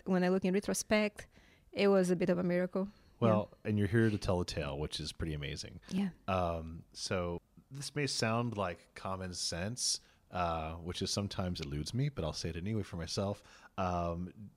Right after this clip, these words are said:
Speaker 2: do you find the first challenge to overcome with book art is that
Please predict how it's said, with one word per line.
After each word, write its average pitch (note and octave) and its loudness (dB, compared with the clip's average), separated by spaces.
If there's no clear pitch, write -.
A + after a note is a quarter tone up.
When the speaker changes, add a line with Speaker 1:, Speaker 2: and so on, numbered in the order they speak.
Speaker 2:
do A#2 -2
you D#3 4
find B2+ 0
the A2 0
first B2 0
challenge G#2 4
to - -4
overcome F#2 2
with F2 2
book A2 2
art D#2+ 4
is F#2 4
that F2 2